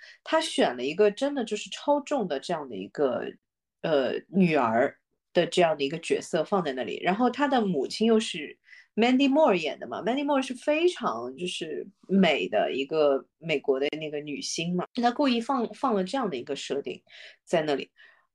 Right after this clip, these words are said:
然后那个父亲就真的是多胖那也是我的小公主，嗯，就是一路都是那种宠的，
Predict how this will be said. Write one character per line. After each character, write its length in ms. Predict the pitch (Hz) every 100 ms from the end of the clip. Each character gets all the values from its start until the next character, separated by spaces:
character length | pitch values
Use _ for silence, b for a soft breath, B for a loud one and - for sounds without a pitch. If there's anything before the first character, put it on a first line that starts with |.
| _
然 120 | 196
后 160 | 226 277
那 100 | 294
个 140 | 269
父 180 | 269 -
亲 240 | - 220
就 140 | 175 214
真 220 | 214 277
的 160 | 285 226
是 480 | 226 - 165 - - _ _ _ -
多 160 | 349
胖 300 | 392 - 349
那 120 | 269 269
也 100 | 220
是 120 | 247
我 120 | 202
的 60 | 208
小 200 | 220 156
公 300 | - 208 240
主， 380 | - 202 156
嗯， 220 | - 262 262
就 120 | 392
是 360 | - 370 311 -
一 100 | 233
路 240 | 285 381
都 160 | 349 330
是 160 | 330
那 160 | 294 285
种 220 | 247 214
宠 260 | 196 202 160
的， 140 | 170